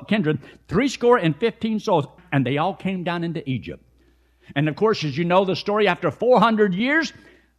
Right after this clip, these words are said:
well, they had multiplied. Now Pharaoh was concerned that if somebody wanted to war against them, well, here sits about two million Israelites that could join up with them and take over Egypt. So they thought, "We'll just kill all the male children,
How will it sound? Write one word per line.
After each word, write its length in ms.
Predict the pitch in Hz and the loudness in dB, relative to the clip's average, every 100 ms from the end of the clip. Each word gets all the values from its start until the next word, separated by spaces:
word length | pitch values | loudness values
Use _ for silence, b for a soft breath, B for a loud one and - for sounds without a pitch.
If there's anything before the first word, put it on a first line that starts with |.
| _ | _
well, 260 | 123 101 90 | -8 -8 -6
they 140 | 123 120 | -4 -4
had 160 | 117 | -2
multiplied. 760 | 160 277 - 214 190 160 87 - - _ _ _ _ _ | 2 2 2 -6 -2 -2 -4 -12 -20 _ _ _ _ _
Now 180 | - 196 | 0 0
Pharaoh 480 | 180 339 381 320 240 | 2 2 4 4 4
was 300 | 180 165 143 _ _ | 4 0 -4 _ _
concerned 600 | - 156 - - 202 233 190 | -2 -2 -2 -2 0 0 0
that 160 | 160 B - | -2 B -2
if 200 | 180 - | -2 0
somebody 320 | 269 233 208 | 0 2 2
wanted 240 | 202 202 | 0 0
to 80 | 170 | 0
war 200 | 208 349 | 2 0
against 320 | 220 196 185 | 0 -6 -2
them, 200 | 196 214 B B | 2 2 B B
well, 140 | 185 | 2
here 160 | 170 285 | 2 0
sits 280 | - 233 - | -4 -4 -2
about 280 | 180 170 - | -2 -2 0
two 160 | 247 | 0
million 480 | 208 208 185 165 - - _ _ _ - | 4 4 4 0 -6 -12 _ _ _ 4
Israelites 640 | - 294 170 151 160 226 | 6 6 2 2 0 -2
that 160 | 214 175 | -8 -8
could 260 | 165 127 - | -8 -8 2
join 220 | 208 208 | 4 6
up 80 | 196 | 4
with 140 | 170 | 4
them 240 | 285 320 | 6 6
and 180 | 185 156 B B | 4 0 B B
take 240 | 180 160 | 0 4
over 400 | 208 208 214 214 - _ _ _ _ - | 4 6 4 2 -4 _ _ _ _ 4
Egypt. 540 | 403 269 - - _ _ | 4 4 -4 -4 _ _
So 240 | - 196 | 0 2
they 160 | 165 175 | 2 0
thought, 320 | - 214 165 - - | 2 0 0 -12 -2
"We'll 160 | 170 | 0
just 280 | 156 202 - | 2 0 -2
kill 260 | - 226 170 | -2 0 2
all 280 | 165 170 190 | 4 4 4
the 120 | 185 | 2
male 340 | 165 180 180 | 0 -2 -4
children, 520 | - 180 160 92 71 | -4 -2 -2 -4 -10